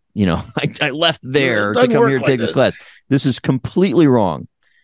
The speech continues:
Speaker 1: And he's like, "Well, no," and he made his academic case for why it wasn't. I'm like, "Y-, are, you might think so, but this, you're wrong." But, you know, I wanna get an A on the test. <laughs> So,
Speaker 2: <laughs>
Speaker 1: so I answered, I was
Speaker 2: Okay.
Speaker 1: like, "Oh, yeah, it's not right, but here's what the professor wants to hear."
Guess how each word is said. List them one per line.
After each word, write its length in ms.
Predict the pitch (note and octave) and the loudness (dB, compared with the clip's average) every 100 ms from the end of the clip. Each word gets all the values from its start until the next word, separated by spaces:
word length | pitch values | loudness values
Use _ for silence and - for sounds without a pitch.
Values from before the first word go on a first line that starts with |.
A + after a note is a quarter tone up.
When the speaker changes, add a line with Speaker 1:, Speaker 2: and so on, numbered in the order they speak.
| _ - | _ -2
Speaker 1:
And 100 | A#2 | 0
he's 100 | A#2+ | 2
like, 160 | B2+ | 0
"Well, 80 | A2+ | 0
no," 280 | B2+ C#3 C3 | 0 0 -2
and 100 | G#2 | -4
he 200 | G2+ G#2 | -6 -6
made 180 | F#2 G2+ | 0 2
his 120 | F#2+ F#2+ | 2 0
academic 400 | F2+ E2+ D#2+ - | -2 -2 -4 -2
case 180 | E2+ | -4
for 120 | - E2 | -2 -2
why 100 | D#2 | 0
it 40 | |
wasn't. 200 | G#2 F#2+ | 0 0
I'm 60 | F#2+ | -2
like, 180 | F2+ - | -2 -4
"Y-, 140 | G#2+ A2+ | -4 -2
are, 80 | |
you 160 | G#2+ G#2+ | 0 2
might 180 | A#2+ - | 2 0
think 180 | B2+ A#2+ | -2 -2
so, 120 | F#2 | -4
but 100 | - | -4
this, 200 | G2 - - | -6 -6 -4
you're 220 | F#2 E2 | 0 0
wrong." 500 | D2+ B2+ G2+ D2 - _ _ _ - | 0 0 0 -2 -10 _ _ _ 0
But, 100 | F3 | 2
you 80 | |
know, 100 | E3+ | 4
I 60 | D#3+ | 4
wanna 160 | C3+ B2+ | 2 0
get 160 | A2+ | -2
an 60 | G#2+ | -2
A 60 | |
on 60 | G2+ | -4
the 60 | F#2+ | -4
test. 680 | - - - - - - | -4 -4 -4 -8 -4 -2
<laughs> 60 | - | 0
So, 60 | G3+ - | -2 0
Speaker 2:
<laughs> 20 | |
Speaker 1:
so 760 | F3+ E3+ C#4+ B3 G3+ D#3+ C#3 | 0 2 2 2 2 0 2
I 80 | C3+ | 2
answered, 260 | D#3 D3 C3 | 2 0 -2
I 20 | |
was 120 | B2+ | 0
Speaker 2:
Okay. 80 | C3 | 0
Speaker 1:
like, 0 | |
"Oh, 260 | B2+ G#2+ G2+ | 0 0 -4
yeah, 140 | G#2+ | -6
it's 140 | F2+ | -2
not 160 | A2+ F2 | -2 0
right, 220 | A2 F#2 | 0 0
but 100 | F2+ | 2
here's 180 | G2 F#2 | 2 2
what 80 | F2+ | -2
the 80 | - | -4
professor 340 | - F#2 F#2 | -2 -2 0
wants 160 | F2 - | -4 -4
to 60 | |
hear." 200 | F#2 A#2 | -2 -4